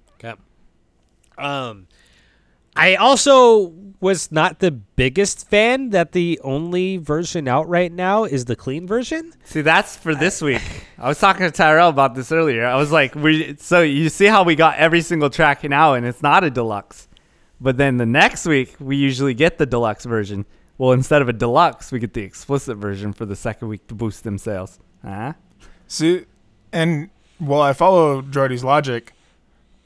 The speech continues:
Speaker 3: I don't think we're gonna get an explicit version.
Speaker 2: I will drive to fucking Chicago myself. Or Wyoming,
Speaker 3: 'Cause
Speaker 2: wherever the fuck
Speaker 3: fucking
Speaker 2: he's at.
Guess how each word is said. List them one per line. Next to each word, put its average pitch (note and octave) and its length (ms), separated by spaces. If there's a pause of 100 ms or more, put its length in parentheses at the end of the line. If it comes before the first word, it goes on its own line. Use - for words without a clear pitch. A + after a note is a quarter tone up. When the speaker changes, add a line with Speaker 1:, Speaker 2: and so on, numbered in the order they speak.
(300)
Speaker 3:
I C#3 120
don't G#3 160
think B3 140
we're A3+ 100
gonna G3+ 120
get D#3 220
an E3 80
explicit B2+ 480
version. A2+ 420 (540)
Speaker 2:
I A2 140
will B2 120
drive A#2 340
to B2+ 80
fucking B2 460
Chicago B2 460
myself. B2 460 (540)
Or A2+ 160 (100)
Wyoming, A#2+ 320
Speaker 3:
'Cause B2+ 160
Speaker 2:
wherever A#2+ 200
the C3 80
fuck D#3 100
Speaker 3:
fucking C#3+ 200
Speaker 2:
he's A#2+ 140
at. G#2 220